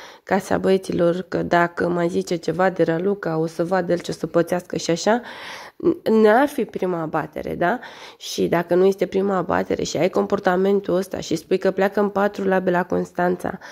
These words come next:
de ce este permis? A, unora le este permis, am înțeles. Ok, și încă ceva. Hm, dacă tot le este permis, uh,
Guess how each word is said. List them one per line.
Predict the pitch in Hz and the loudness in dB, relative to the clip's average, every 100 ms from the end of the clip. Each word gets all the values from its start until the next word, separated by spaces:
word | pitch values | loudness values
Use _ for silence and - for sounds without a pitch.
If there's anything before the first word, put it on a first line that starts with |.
| - - - - _ | -16 -16 -18 -20 _
de | 180 190 | 4 4
ce | 190 220 214 | 4 2 4
este | 214 208 196 - | 6 4 2 -2
permis? | 190 185 196 233 285 - - _ _ _ _ _ | -4 -2 -2 -4 -4 -8 -20 _ _ _ _ _
A, | - 180 196 208 185 | -2 0 2 2 2
unora | 190 190 180 170 | 2 2 2 0
le | 170 | 0
este | 170 190 - | 0 -2 -4
permis, | 214 196 185 190 208 202 - - | -4 -2 0 2 2 0 -4 -10
am | 180 | -8
înțeles. | 175 - 185 180 - - - - - - | -8 -8 -4 -6 -6 -20 -18 -14 -12 -6
Ok, | - 214 277 - 208 190 190 226 254 - - - | 2 4 2 -2 0 2 2 2 -2 -14 -20 -20
și | - - - 208 214 208 208 202 202 202 196 196 190 190 185 _ _ _ _ _ _ _ _ _ - | -18 -12 -8 -2 2 4 4 4 2 2 2 2 0 -4 -10 _ _ _ _ _ _ _ _ _ 0
încă | 202 226 285 | 2 4 2
ceva. | 285 202 190 - - - - - - | 0 -2 -2 -6 -10 -18 -16 -18 -16
Hm, | - 196 196 196 196 190 185 185 190 - _ _ _ _ _ _ | -2 0 4 4 4 4 0 -2 -6 -12 _ _ _ _ _ _
dacă | - 208 196 214 | -4 0 2 2
tot | 233 233 | 0 4
le | 233 | 4
este | 240 226 | 4 -2
permis, | 208 208 208 220 220 - | -2 0 2 0 -2 -4
uh, | 196 190 185 170 | -2 0 0 -2